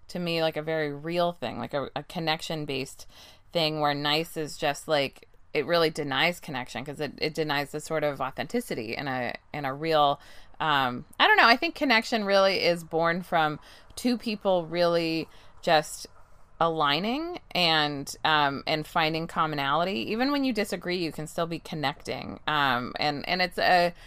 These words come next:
an emotional thing too. And I'm not saying, like, you should go out there and just be a bully or be mean or, like, just do what you want and not care what other people,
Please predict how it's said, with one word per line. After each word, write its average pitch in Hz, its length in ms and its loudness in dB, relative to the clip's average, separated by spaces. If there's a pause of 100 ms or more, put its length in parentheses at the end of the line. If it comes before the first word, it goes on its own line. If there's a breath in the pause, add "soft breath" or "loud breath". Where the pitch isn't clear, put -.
(200 loud breath)
an 254 140 2
emotional 269 460 2
thing 170 240 -4
too. 160 500 -2 (400 loud breath)
And 240 160 2
I'm 269 140 4
not 320 240 4
saying, 269 340 2
like, 220 220 2
you 226 80 0
should 226 180 -2
go 202 160 8
out 202 180 6
there 208 200 6
and 185 120 2
just 175 200 -6
be 190 140 -2
a 165 40 4
bully 208 580 0
or 185 140 0
be 151 160 -6
mean 202 600 -2
or, 156 520 4
like, 151 220 2
just 190 260 -2
do 208 140 0
what 190 100 0
you 160 160 -6
want 170 280 4
and 170 100 0
not 160 160 0
care 170 200 2
what 165 120 4
other 160 160 2
people, 151 720 0